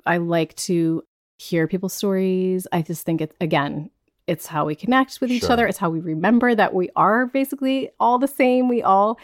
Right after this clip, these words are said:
Speaker 1: you know, come from the same issue. We have the same issues and challenges, and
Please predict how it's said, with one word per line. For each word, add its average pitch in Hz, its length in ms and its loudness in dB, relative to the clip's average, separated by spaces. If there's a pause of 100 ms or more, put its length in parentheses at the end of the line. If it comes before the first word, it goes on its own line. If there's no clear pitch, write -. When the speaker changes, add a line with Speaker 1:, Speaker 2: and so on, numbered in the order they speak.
(300)
Speaker 1:
you 220 120 4
know, 214 340 4
come 202 200 -4
from 208 180 -2
the 202 60 -2
same 196 600 -2 (340)
issue. 208 400 0
We 190 100 0
have 185 120 0
the - 80 -20
same 202 220 -4
issues 196 300 -2
and 185 80 -2
challenges, 170 420 0
and 165 300 0